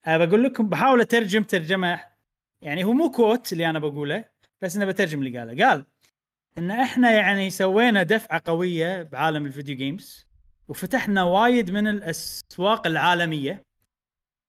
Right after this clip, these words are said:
ع-، آه، بالفيديو جيمز يعني. مثلًا عندك الشرق الأوسط،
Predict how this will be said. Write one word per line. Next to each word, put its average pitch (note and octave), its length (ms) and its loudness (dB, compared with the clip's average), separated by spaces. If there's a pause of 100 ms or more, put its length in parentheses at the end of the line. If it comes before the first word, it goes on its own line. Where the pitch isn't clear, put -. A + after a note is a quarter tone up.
(200)
ع-، F3+ 200 0
آه، C#3+ 760 -6 (960)
بالفيديو E3 480 -2
جيمز C3+ 300 -6
يعني. - 260 -20 (1500)
مثلًا G3 460 0
عندك A#3 380 0
الشرق D4 300 -2
الأوسط، C#4 560 -4